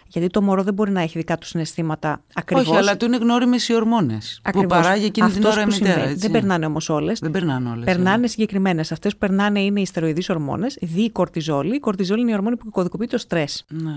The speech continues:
Speaker 1: Επομένως, τη γνωρίζει πολύ καλά το έμβριο και πάει στους υποδοχείς του εγκεφάλου του και κωδικοποιεί το φόβο. Αυτό κωδικοποιεί. Το άγχος είναι φόβος. Θέλω να πω ότι ναι, μεν μπορεί να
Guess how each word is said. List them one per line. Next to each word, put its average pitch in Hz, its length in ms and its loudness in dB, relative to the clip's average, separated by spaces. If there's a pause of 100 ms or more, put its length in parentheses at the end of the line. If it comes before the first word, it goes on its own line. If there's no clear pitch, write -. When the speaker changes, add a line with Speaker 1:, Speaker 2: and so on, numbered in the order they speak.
(100)
Speaker 1:
Επομένως, 196 420 0
τη 220 100 2
γνωρίζει 196 320 2
πολύ 190 200 -2
καλά 147 260 -2
το 139 100 -6
έμβριο 147 300 -2 (240)
και 262 140 -4
πάει 262 180 2
στους 220 300 -4 (120)
υποδοχείς 190 440 0
του - 60 -8
εγκεφάλου 190 420 2
του 330 100 -6
και - 140 -4
κωδικοποιεί 285 560 0 (180)
το - 80 0
φόβο. 160 480 0
Αυτό - 220 -8
κωδικοποιεί. 160 560 -4 (120)
Το - 80 0
άγχος 220 260 0
είναι 226 100 -2
φόβος. 170 400 -2 (200)
Θέλω 233 240 2
να 202 120 2
πω 214 120 0
ότι 220 240 0
ναι, 208 260 4
μεν 196 380 2 (180)
μπορεί 170 540 2
να 165 480 -2